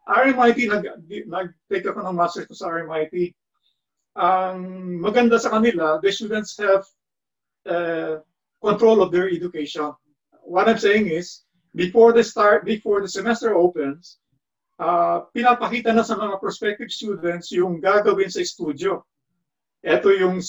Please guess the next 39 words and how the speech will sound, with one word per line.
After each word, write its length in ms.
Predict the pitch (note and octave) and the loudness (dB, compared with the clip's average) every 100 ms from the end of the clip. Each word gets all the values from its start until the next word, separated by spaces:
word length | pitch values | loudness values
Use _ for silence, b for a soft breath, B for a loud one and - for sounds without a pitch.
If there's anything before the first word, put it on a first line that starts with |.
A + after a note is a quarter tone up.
| - - | -12 -8
uh, 180 | E3 D#3 | -4 -2
gagawin 440 | E3+ F#3 F#3+ G3 | 0 0 2 2
namin 220 | F3+ F3+ F#3+ | 2 0 -2
sa 100 | G3 | -4
studio 420 | - - F3+ F#3 | -4 -6 -4 0
namin, 320 | F3 E3+ F#3 E3+ | 2 2 0 -4
ito 240 | D#3+ F3+ | -4 0
yung 320 | F3 F3 D#3 - | 2 0 -4 -6
pro-, 340 | F3 D#3+ D#3+ - | 2 2 2 -2
problem 480 | E3+ D#3+ D3+ F3 E3 | -2 0 2 0 -2
na 80 | D#3 | -6
gagawin 480 | D3 D3 D3+ D3+ | -6 -4 -4 -4
namin. 400 | D3 D3+ F3 C#3 | -6 -6 -10 -12
Ito 260 | - D3+ F3+ | -10 -10 -8
yung, 180 | D#3+ D#3 D#3+ _ _ _ _ | -8 -8 -12 _ _ _ _
so 160 | G3+ | -6
team 240 | F#3 B3 A3 | 0 2 2
teaching 340 | A3 - F3+ | 0 -2 0
din, 140 | G3+ A#3 | 4 4
ano? 320 | D#3 C#3+ - _ _ _ | 2 -8 -16 _ _ _
So 180 | - A3 | -6 0
that 160 | A#3 A3+ | 2 2
the 80 | |
students 480 | G#3+ C#4 C#4+ D4 C#4 | 0 0 2 0 -2
now 240 | F3+ D#3 F3+ | -6 -4 -2
will 220 | A3 F3+ | -2 -2
have 160 | G#3 A3+ | -2 -2
a 80 | |
choice 400 | A3+ G3+ F#3 F#3+ | -2 -4 -2 -2
on 160 | - D#3 | -6 -8
which 240 | A3+ A#3+ | -8 -8
stu-, 460 | - - - G#3+ - | -10 -12 -8 -8 -8
studio 400 | - - A#3 A3+ | -14 -6 -2 -2
program 400 | G#3+ G3 F3 E3+ | 0 0 2 0
they 80 | E3+ | 0
would 240 | E3 E3 | -2 -4
like 160 | E3 D#3+ | -4 -6
to 80 | F3+ | -4
take. 320 | A3+ B3+ - | 0 2 0